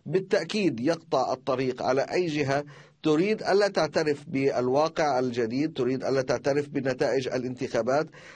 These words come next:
لأننا نسعى لأن يكون الشعب الفلسطيني ككل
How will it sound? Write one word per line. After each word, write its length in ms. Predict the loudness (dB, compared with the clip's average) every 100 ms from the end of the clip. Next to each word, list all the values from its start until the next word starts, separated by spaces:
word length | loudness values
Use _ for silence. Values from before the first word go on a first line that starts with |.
| -4
لأننا 580 | 0 2 2 2 2 0
نسعى 240 | 0 0
لأن 240 | 0 -2
يكون 320 | -2 -2 -4 -2
الشعب 400 | -2 0 0 0
الفلسطيني 680 | -4 -2 -4 -2 -2 -2
ككل 600 | -2 -2 0 0 0 0